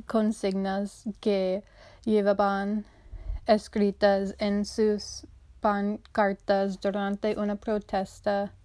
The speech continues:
reivindicativa con la que buscan-, buscaban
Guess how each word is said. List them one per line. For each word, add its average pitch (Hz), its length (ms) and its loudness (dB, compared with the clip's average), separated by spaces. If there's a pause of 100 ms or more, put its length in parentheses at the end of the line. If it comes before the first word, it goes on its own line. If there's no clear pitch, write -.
(680)
reivindicativa 208 1400 0 (480)
con 208 320 4
la 202 180 0
que 202 220 -2
buscan-, 196 960 -4 (760)
buscaban 196 960 0